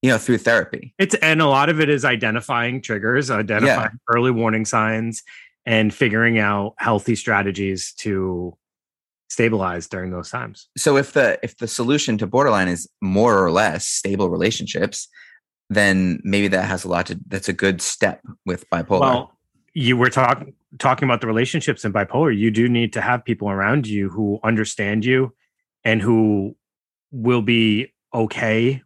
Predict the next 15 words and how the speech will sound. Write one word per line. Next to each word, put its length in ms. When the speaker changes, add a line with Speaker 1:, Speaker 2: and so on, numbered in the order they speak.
Speaker 2:
when 320
you're 480
maybe 600
doing 120
Speaker 1:
Right, 160
Speaker 2:
things 300
that 100
are 20
Speaker 1:
right, 140
Speaker 2:
challenging 340
your 120
Speaker 1:
a 60
thousand 220
percent. 280
Speaker 2:
relationship. 260